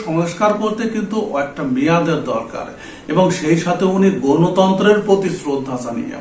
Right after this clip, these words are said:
উনি যেটি বলেছেন যে এই সংস্কারগুলো, আহ, সম্পূর্ণ করার পরে তারপরে একটি নির্বাচিত সরকারের হাতে, আহ, তুলে দেওয়া হবে ক্ষমতা। আহ, প্রিয় দর্শক,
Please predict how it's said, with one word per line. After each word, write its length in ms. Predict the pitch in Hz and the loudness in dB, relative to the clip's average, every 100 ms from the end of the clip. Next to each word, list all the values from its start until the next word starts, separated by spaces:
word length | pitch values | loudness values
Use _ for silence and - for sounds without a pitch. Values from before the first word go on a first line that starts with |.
| - - - - | -14 -16 -18 -6
উনি 180 | 151 151 | 0 2
যেটি 220 | 139 139 | 2 0
বলেছেন 480 | 131 123 165 175 196 | 0 0 0 2 4
যে 100 | 208 | 4
এই 320 | 208 156 185 | 4 4 2
সংস্কারগুলো, 1080 | 175 - 147 190 - 214 214 165 135 127 - - - - - | 0 0 2 2 2 2 4 2 0 0 -4 -10 -18 -14 -2
আহ, 140 | 131 143 - | 0 0 2
সম্পূর্ণ 520 | 170 170 196 202 208 | 2 2 2 2 2
করার 340 | 185 180 175 170 | 4 4 4 2
পরে 260 | 139 147 190 - | -2 0 0 0
তারপরে 440 | 131 135 156 185 | 0 0 -2 -4
একটি 360 | - 131 - 151 | -2 -4 -4 -6
নির্বাচিত 880 | 139 143 180 175 202 202 202 165 165 - | -2 -2 -2 2 2 2 -2 -4 -6 -6
সরকারের 460 | 139 139 139 139 135 - | -6 -6 -4 -4 -6 -6
হাতে, 400 | - - 220 277 269 - - - | -6 -2 2 2 0 -12 -18 -2
আহ, 180 | 143 165 | 0 0
তুলে 240 | 196 214 190 | 2 2 4
দেওয়া 260 | 160 143 | 4 2
হবে 200 | 143 139 139 | 0 -4 -4
ক্ষমতা। 480 | 131 120 - - - - - - - | -6 -6 -8 -10 -14 -16 -20 -14 0
আহ, 240 | 202 202 | 2 2
প্রিয় 160 | 196 196 | 2 2
দর্শক, 320 | 226 247 | 2 2